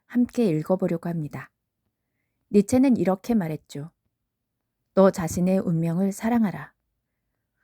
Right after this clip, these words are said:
우리는 매일 선택하고 고민하며 때론 흔들리기도 합니다.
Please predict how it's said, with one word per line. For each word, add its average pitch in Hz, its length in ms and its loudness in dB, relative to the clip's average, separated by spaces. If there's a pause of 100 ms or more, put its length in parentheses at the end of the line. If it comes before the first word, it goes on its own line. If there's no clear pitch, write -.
(100)
우리는 247 320 6
매일 190 260 4
선택하고 226 760 -6
고민하며 175 760 -4 (380)
때론 226 380 4
흔들리기도 254 680 -2
합니다. 151 540 -10